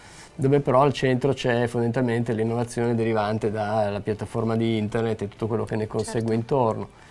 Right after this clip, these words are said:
Speaker 1: E abbiamo iniziato la nostra attività dieci anni fa, io a mia volta ho fatto una startup quando ero più giovane.
Speaker 2: <laughs>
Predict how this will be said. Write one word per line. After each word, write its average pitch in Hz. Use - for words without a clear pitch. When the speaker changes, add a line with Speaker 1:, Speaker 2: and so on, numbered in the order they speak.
Speaker 1:
E 135
abbiamo 151
iniziato 160
la 156
nostra 151
attività 147
dieci 143
anni 156
fa, 170
io 123
a -
mia 117
volta 131
ho -
fatto 117
una 123
startup 131
quando 120
ero 127
più 147
giovane. 156
Speaker 2:
<laughs> -